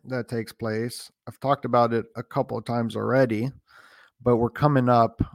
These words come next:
on these dates, so it's good to bring it back up. Oh, this is an interesting image too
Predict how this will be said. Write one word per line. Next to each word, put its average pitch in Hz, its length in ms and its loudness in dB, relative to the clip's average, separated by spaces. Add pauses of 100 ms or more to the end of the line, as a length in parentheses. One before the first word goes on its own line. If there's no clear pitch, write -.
(120)
on 117 240 0
these 110 240 -2
dates, 107 420 -4
so 98 300 -4
it's 101 160 -10
good 107 240 -4
to 95 260 -4 (180)
bring 113 340 0
it 101 140 -6
back 101 340 -2
up. 98 320 -2 (180)
Oh, 131 80 2
this 170 200 -2
is 135 120 0
an 110 140 0
interesting 107 680 -4
image 110 460 -2
too 113 520 4